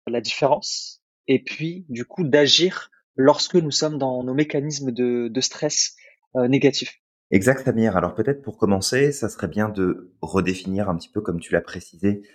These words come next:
Speaker 2: euh, ce principe que le stress est avant tout un mécanisme d'adaptation pour répondre aux changements et aux variations de notre environnement.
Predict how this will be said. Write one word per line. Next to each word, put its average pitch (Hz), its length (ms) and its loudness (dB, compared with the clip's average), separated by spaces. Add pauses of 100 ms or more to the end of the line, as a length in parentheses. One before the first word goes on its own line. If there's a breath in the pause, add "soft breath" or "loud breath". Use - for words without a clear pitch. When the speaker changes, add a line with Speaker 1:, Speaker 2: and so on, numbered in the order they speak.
(340 loud breath)
Speaker 2:
euh, 82 320 4
ce - 160 -4
principe - 480 -6
que 98 120 -4
le 95 220 0
stress - 400 0
est 87 60 2
avant 80 240 -2
tout 95 380 -14
un 85 100 -4
mécanisme 85 640 -4 (160)
d'adaptation 92 960 0
pour 90 120 -4
répondre 101 520 -4 (480 loud breath)
aux 110 160 8
changements 92 640 0
et 82 100 -2
aux 80 80 -2
variations 80 520 -2
de 90 60 -2
notre 85 240 -8
environnement. 80 600 -4